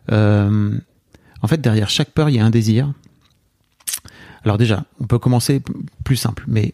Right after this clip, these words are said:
en gros, le fait d'avoir peur te coûte la vie, parce qu'en fait, ça t'empêche de faire plein de trucs.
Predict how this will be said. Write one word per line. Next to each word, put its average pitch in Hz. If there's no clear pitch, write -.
en 135
gros, 120
le 131
fait 190
d'avoir 120
peur 160
te -
coûte -
la 131
vie, 107
parce -
qu'en 131
fait, 113
ça 113
t'empêche 113
de 123
faire -
plein 117
de 107
trucs. -